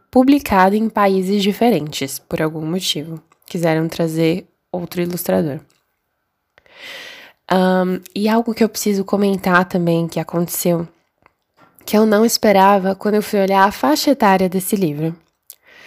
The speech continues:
Em livrarias no Brasil, ele aparece listado pra maiores de quatorze anos. Em outros lugares, até em uma página que tem algumas revisões de pais,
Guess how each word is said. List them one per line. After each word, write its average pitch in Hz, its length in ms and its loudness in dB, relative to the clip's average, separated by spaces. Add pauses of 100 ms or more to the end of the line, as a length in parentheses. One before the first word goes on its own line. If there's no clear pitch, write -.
(440)
Em 320 200 6
livrarias 226 560 4
no 226 120 0
Brasil, 175 560 -4 (460)
ele 220 180 2
aparece 196 600 4
listado 196 680 0
pra 208 240 0
maiores 196 460 4
de 190 100 -2
quatorze 202 560 0
anos. 160 500 -4 (920)
Em 349 140 6
outros 330 400 4
lugares, 185 920 0
até 202 280 -2
em 220 100 2
uma 202 160 4
página 185 560 2
que 185 100 -16
tem 185 240 -2
algumas 180 580 2
revisões 180 640 0
de 170 120 -4
pais, 180 800 -2